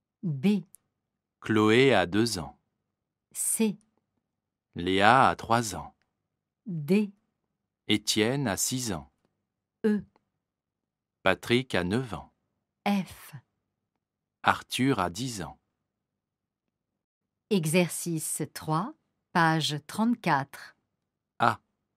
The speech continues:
Speaker 1: Prends des abricots.
Speaker 2: B.
Speaker 1: Achète des oranges.
Speaker 2: C.
Speaker 1: Il faut des oignons.
Speaker 2: D.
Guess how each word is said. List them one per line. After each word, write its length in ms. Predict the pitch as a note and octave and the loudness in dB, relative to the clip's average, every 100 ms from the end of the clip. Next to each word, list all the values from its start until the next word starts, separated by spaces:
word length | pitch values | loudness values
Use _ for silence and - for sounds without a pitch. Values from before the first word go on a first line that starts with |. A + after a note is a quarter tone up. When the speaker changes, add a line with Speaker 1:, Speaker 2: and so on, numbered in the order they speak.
| _ _ _ _ _ | _ _ _ _ _
Speaker 1:
Prends 240 | - D4 | 2 4
des 180 | C#4 G3+ | 4 4
abricots. 640 | F#3+ E3 E3 - D#3 C#3+ - _ _ _ _ _ _ _ _ _ _ _ _ _ - | 2 2 -2 -2 -4 -4 -12 _ _ _ _ _ _ _ _ _ _ _ _ _ -12
Speaker 2:
B. 280 | E2+ G#2+ G#2 _ _ _ _ | -4 -4 -4 _ _ _ _
Speaker 1:
Achète 420 | B3+ B3 - D4+ | 0 2 2 2
des 240 | G3 A3 F3+ | 2 2 4
oranges. 540 | G#3 G#3 G#3 F#3 C#3 C3+ - _ _ _ _ _ _ _ _ _ _ _ _ _ | 2 2 -2 -2 -6 -12 -16 _ _ _ _ _ _ _ _ _ _ _ _ _
Speaker 2:
C. 360 | - - B2 - _ _ _ _ _ _ _ | -6 -2 -2 -2 _ _ _ _ _ _ _
Speaker 1:
Il 260 | A3 G#3+ G3+ | 4 4 4
faut 280 | - C4+ A3+ | 0 -2 2
des 260 | E3 D#3 | 2 2
oignons. 400 | A#3 A#3 C#3 B2 - _ _ _ _ _ _ _ _ | 2 0 -2 -6 -12 _ _ _ _ _ _ _ _
Speaker 2:
D. 400 | D2+ D#2+ A#2 G#2+ | -14 -2 -2 -2